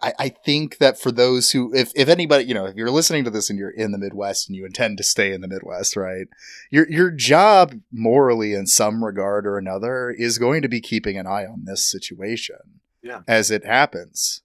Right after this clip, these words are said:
Speaker 1: you know, like,
Speaker 2: Yeah, I
Speaker 1: immigrants are coming. <laughs>
Speaker 2: 'Cause, I mean, we're seeing, like, um, I mean, I feel like the,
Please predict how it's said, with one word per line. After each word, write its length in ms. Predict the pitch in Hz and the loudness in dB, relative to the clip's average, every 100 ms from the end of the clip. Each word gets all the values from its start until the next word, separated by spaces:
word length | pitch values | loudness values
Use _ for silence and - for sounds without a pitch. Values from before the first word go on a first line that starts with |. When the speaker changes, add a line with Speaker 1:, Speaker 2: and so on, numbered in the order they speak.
| _ | _
Speaker 1:
you 140 | 113 | -6
know, 280 | 101 98 113 | -4 -4 -6
like, 420 | 120 101 95 87 - _ _ _ _ _ _ | -4 -4 -6 -10 -20 _ _ _ _ _ _
Speaker 2:
Yeah, 160 | 117 110 | -12 -6
I 40 | |
Speaker 1:
immigrants 540 | 123 131 135 147 131 139 | -4 -4 -2 -2 -2 -2
are 100 | 120 | -4
coming. 480 | - 139 107 95 - _ 143 - 220 | -2 -2 -2 -10 -20 _ -16 -4 0
<laughs> 160 | 190 | 4
Speaker 2:
'Cause, 340 | - 156 139 220 | 6 6 6 6
I 40 | 156 156 | 8 8
mean, 100 | 151 | 8
we're 120 | 147 | 6
seeing, 320 | 165 175 180 175 | 6 4 2 2
like, 560 | 143 143 131 - - _ | 2 4 4 0 -10 _
um, 380 | 139 135 131 123 | 2 4 2 0
I 80 | 139 | -4
mean, 380 | 139 139 131 127 135 | -2 -2 -2 -4 -4
I 60 | |
feel 200 | 127 165 | 0 4
like 200 | 151 127 - | 6 4 4
the, 560 | 127 120 117 113 110 | 2 4 2 0 -4